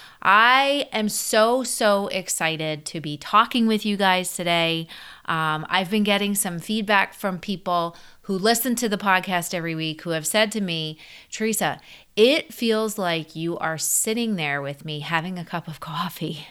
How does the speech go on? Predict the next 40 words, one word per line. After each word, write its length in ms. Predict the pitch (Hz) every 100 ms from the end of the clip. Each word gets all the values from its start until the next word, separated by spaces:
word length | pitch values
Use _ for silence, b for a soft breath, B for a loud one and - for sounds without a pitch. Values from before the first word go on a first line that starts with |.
| -
And 140 | 147
I'm 160 | 175 170
like, 260 | 165 160 -
"Well, 240 | 175 156
actually, 880 | - 226 294 - 196 170 151 151 151 B B B _
that's 160 | 196 -
'cause 200 | 196 175
I 160 | 143
am." 520 | 175 208 180 151 151 160 B B B -
Because 500 | 208 202 196 214 208 -
in 180 | 202 214
order 320 | 226 269 285
for 200 | - 262
me 220 | 226 202
to 80 | 196
kinda 320 | 196 226 208
get 220 | 190 208 -
myself 500 | 208 208 175 190 -
prepped 380 | 349 427 415
and 100 | 240
everything, 720 | 190 180 180 185 175 170 165 170
besides 440 | 185 170 190 190
my 160 | 180 165
notes, 540 | 175 240 185 196 -
and, 320 | 175 160 165 -
you 100 | 180
know, 140 | 170
I 100 | 160
make 320 | 165 170 165
little 240 | 175 175 165
bullet 300 | 165 175 -
points 360 | - 156 147
as 100 | 156
far 180 | - 151
as 100 | 151
what 120 | 156
I 60 | 147
wanna 180 | 147 139
talk 220 | 208 226
about, 260 | 151 151